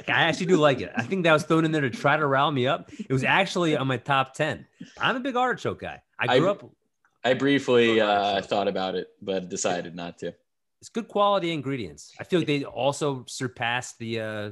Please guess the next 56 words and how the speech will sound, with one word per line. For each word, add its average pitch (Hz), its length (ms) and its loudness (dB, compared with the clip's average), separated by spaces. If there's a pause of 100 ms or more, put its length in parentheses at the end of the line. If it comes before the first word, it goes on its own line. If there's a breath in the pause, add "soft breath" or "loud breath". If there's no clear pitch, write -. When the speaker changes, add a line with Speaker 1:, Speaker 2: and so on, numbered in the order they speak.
(100)
Speaker 1:
getting 117 200 -2
famous 120 680 -8 (360)
Speaker 2:
Yes. - 140 -4
Speaker 1:
stage 123 480 -6 (360)
and 104 140 -10
then 107 100 -4
kinda 113 140 -4
Speaker 2:
Yes. 98 80 -6
Speaker 1:
lost 104 240 -4
quality. 113 460 -4
But 101 120 -16
there 147 120 2
was 175 100 2
a, 131 100 -4 (180)
a 104 60 -12
phase 123 360 -4
there 90 200 -8
where, 85 120 -8
like, 82 240 -10
everyone 123 380 2
was 104 120 -6
talking 107 240 -4
artichoke 95 340 -10
pizza. 95 360 -12 (340 loud breath)
Speaker 2:
It - 160 -12
Speaker 1:
After 117 240 -4
the 98 60 -12
bar, 110 240 -4
we're 92 80 -10
going 92 160 -8
to 95 60 -10
get 92 100 -8
artichoke. 92 300 -10
Speaker 2:
Yeah. 69 100 -8 (160)
If 127 160 -2
you're, 190 160 6
like, 151 160 4
between 120 420 -2
twenty-one 107 540 -2
and 101 180 -6
twenty-four, 92 600 -6
it's, - 360 -12 (180)
it's - 240 -12 (140)
the 92 80 -10
best. - 500 -12
And 98 200 0
then 101 80 -2
Speaker 1:
Yeah. 143 60 -2
Speaker 2:
it's - 80 -8
just 92 160 -12
gonna 104 120 -2
go 92 140 -2
downhill 82 340 -8
from 80 140 -16
there. 78 260 -16 (420)
Speaker 1:
Yeah. 87 200 -6